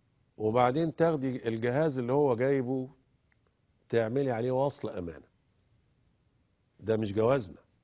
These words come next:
هذا ليس زواجنا. جوازنا أيس-، أيسر وأسهل وأجمل من هذا.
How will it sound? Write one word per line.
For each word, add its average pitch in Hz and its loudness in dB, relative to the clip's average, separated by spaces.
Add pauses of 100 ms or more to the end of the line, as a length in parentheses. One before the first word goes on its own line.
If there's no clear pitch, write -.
(1800)
هذا 139 0 (920)
ليس 123 0
زواجنا. 107 -2 (1200)
جوازنا 113 -2
أيس-، 139 -4 (180)
أيسر 139 -2 (300)
وأسهل 107 -2 (220)
وأجمل 135 0
من 98 -6
هذا. 80 -16